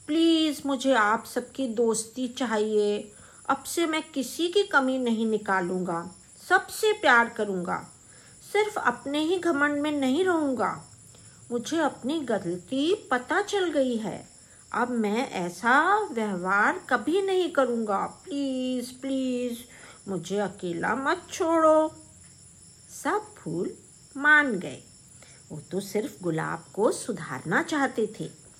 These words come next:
सब फूलों ने चिल्लाकर कहा, "हुर्रे, हम सब दोस्त हैं, हमारी दोस्ती पक्की है।" कहानी सुनाकर टीचर ने बच्चों से पूछा,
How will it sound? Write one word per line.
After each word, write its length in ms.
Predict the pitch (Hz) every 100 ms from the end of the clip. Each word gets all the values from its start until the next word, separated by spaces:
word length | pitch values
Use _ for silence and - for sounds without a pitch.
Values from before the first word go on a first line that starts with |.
| - - - -
सब 200 | - 403 415 -
फूलों 260 | 311 285
ने 140 | 277 269
चिल्लाकर 560 | - 233 208 196 196
कहा, 300 | 180 214 208 208 - - - 466
"हुर्रे, 1040 | 480 440 415 349 349 339 339 339 339 - - - -
हम 200 | 151 185
सब 440 | 202 - 453 453 277
दोस्त 400 | 320 330 330 -
हैं, 400 | 285 294 302 294 294 - -
हमारी 500 | 180 170 156 220 254
दोस्ती 520 | 196 170 - - 294
पक्की 600 | 339 - 427 - 403 415 381
है।" 560 | 339 330 311 349 - - - - - - - - - - -
कहानी 600 | 185 156 160 156 160 220
सुनाकर 840 | 226 - 160 143 - - 175 247 349 - -
टीचर 360 | 175 - 180
ने 260 | 180 170 196
बच्चों 440 | 214 180 - 165
से 180 | 160 220
पूछा, 600 | 214 233 240 - 277 311